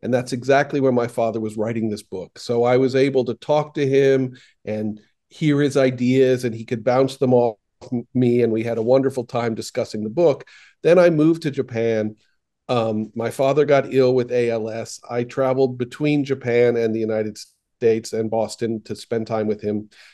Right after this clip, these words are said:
He passed away. I became a journalist in Japan. I was doing pretty, pretty, um, successful journalistic career, still traveling back and forth between Japan and the United States to spend time with my mother. And my mother kept the house that we had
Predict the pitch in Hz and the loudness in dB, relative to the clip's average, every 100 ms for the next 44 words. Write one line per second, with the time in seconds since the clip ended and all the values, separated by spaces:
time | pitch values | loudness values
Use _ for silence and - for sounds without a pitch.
0 | _ - 117 123 131 - 127 120 113 107 | _ -14 -4 -2 -2 -2 0 2 2 -2
1 | 107 _ _ 120 117 117 135 127 123 127 | -4 _ _ -4 -4 -2 0 0 0 4
2 | 151 156 143 123 - 117 107 107 107 107 | 6 6 4 2 -4 -6 -6 -6 -4 -2
3 | 110 107 104 107 - 120 113 117 113 _ | -2 -2 -4 -6 -2 -2 0 -4 -8 _
4 | _ _ 170 151 131 - _ _ 143 135 | _ _ -4 -2 -4 -8 _ _ -4 -2
5 | 127 123 123 120 113 110 107 101 117 - | 0 -2 -4 -4 -4 -4 -6 -8 -12 -4
6 | 117 - - 120 120 113 _ _ 113 117 | -4 -4 -6 -4 -6 -8 _ _ -4 -4
7 | 113 - 117 - 110 107 107 107 - _ | -4 -8 -12 -8 -4 -4 -4 -8 -18 _
8 | _ _ - - 180 180 175 143 131 139 | _ _ -16 4 4 6 4 4 4 2
9 | 123 120 113 123 107 120 120 113 117 - | 2 -2 -2 -8 -8 -4 -4 -4 -12 -8
10 | 123 117 110 110 - - 120 120 120 120 | -4 -2 -2 -4 -8 -10 -8 -4 0 2
11 | 117 113 113 113 113 107 - 170 160 - | 2 0 0 0 -4 -6 -2 0 0 -6
12 | 131 - 123 120 123 120 120 117 117 135 | -6 0 0 0 -2 0 -2 -2 0 4
13 | 180 165 135 123 127 131 160 165 160 - | 6 6 4 2 0 0 0 0 -2 -4
14 | 160 - 143 151 147 123 - 127 120 110 | -4 -2 -2 2 2 2 -2 -4 -4 -4
15 | 120 120 117 | -2 -2 -2